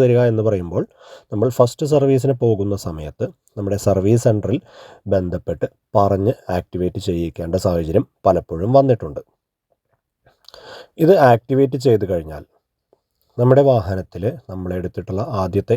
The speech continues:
ഇൻഷുറൻസ്, അതുപോലെ വാഹനത്തിൽ ഷോറൂമിൽ നിന്നും പിടിപ്പിച്ചിട്ടുള്ള ആക്സസറീസ് മുതലായ എല്ലാ സാധനങ്ങൾക്കും നമുക്ക് പോയിന്റ്സ് ലഭിക്കുന്നതാണ്. ഈ പോയിന്റ്സ് എല്ലാം തന്നെ നിങ്ങളുടെ വാഹനത്തിൻ്റെ ലിങ്ക്ഡ് ആയിട്ടുള്ള എം എസ് ആറിൽ കയറിയിട്ടുണ്ടെന്ന്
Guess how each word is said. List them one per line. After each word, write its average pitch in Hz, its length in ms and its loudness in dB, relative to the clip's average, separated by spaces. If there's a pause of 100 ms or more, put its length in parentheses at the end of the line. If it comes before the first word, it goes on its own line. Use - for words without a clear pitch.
(120)
ഇൻഷുറൻസ്, 85 720 -6 (500)
അതുപോലെ 113 300 4 (100)
വാഹനത്തിൽ 98 420 -4 (400)
ഷോറൂമിൽ 127 480 6
നിന്നും 131 220 0
പിടിപ്പിച്ചിട്ടുള്ള 92 520 -6 (200)
ആക്സസറീസ് 92 640 -4 (380)
മുതലായ 104 360 2 (280)
എല്ലാ 92 260 -2 (380)
സാധനങ്ങൾക്കും 87 640 -4 (180)
നമുക്ക് 160 260 -4 (160)
പോയിന്റ്സ് 117 540 4 (160)
ലഭിക്കുന്നതാണ്. 73 640 -12 (680)
ഈ 160 40 6 (100)
പോയിന്റ്സ് 151 360 4
എല്ലാം 131 240 2
തന്നെ 120 200 0
നിങ്ങളുടെ 104 280 -2
വാഹനത്തിൻ്റെ 92 560 -8 (720)
ലിങ്ക്ഡ് 104 340 4
ആയിട്ടുള്ള 92 360 0 (260)
എം 104 80 -2 (100)
എസ് - 240 -4
ആറിൽ 104 180 -4 (300)
കയറിയിട്ടുണ്ടെന്ന് 95 760 0